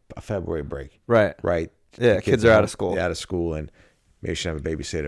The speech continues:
Speaker 1: or her husband was working as well, so she'd bring, she'd bring them in, and the girls are just fucking so cute and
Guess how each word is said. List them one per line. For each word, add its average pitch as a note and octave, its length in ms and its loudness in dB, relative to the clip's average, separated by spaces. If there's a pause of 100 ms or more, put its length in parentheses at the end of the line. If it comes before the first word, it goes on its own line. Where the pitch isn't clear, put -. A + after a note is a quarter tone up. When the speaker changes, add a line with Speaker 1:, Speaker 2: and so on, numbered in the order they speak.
Speaker 1:
or C#2 120 -6
her C#2+ 80 -12
husband D2+ 220 -8
was D2 120 -8
working C#2 280 -8
as B1+ 100 -12
well, D#2 160 -6
so D2+ 60 -12
she'd B1 220 -10
bring, - 160 -8
she'd - 180 -10
bring E2 140 -6
them D2+ 100 -8
in, D2 100 -8
and C#2 60 -10
the D2 60 -10
girls D2+ 280 -8
are - 40 -16
just C#2+ 160 -12
fucking D2 340 -12 (340)
so F#2 280 -4
cute D2 320 -8
and C#2 120 -12